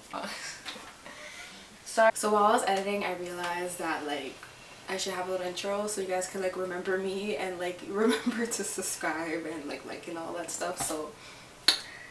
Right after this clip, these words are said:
this is your girl. <laughs> Two years in the future.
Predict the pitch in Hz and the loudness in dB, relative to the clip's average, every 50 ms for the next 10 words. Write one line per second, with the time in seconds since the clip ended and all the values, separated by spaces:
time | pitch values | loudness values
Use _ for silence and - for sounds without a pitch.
0 | - - - 190 202 208 - 240 226 220 254 254 - - 202 208 202 202 196 196 | -14 -8 -2 0 0 2 2 0 0 2 0 0 0 0 0 2 4 4 4 4
1 | 196 190 190 190 214 262 311 320 - - - - - - - - - - - - | 4 2 2 2 2 0 -2 -4 -6 -14 -18 -20 -20 -20 -20 -18 -14 -14 -14 -14
2 | - - - - - - - - - - - - - - - - - - - 277 | -14 -16 -14 -14 -14 -14 -16 -20 -20 -20 -20 -20 -20 -20 -20 -18 -12 -8 -6 -4
3 | 277 262 247 240 - - - - - - - - - 320 320 302 285 277 277 269 | -4 -4 -4 -6 -8 -10 -12 -14 -6 -2 0 4 6 8 8 8 6 4 2 2
4 | 254 240 233 254 254 - - 240 233 233 233 233 233 226 208 214 214 - 190 185 | 2 2 0 0 -2 0 0 0 0 2 2 2 0 0 -4 -4 -2 -2 0 0
5 | 180 180 | 0 -2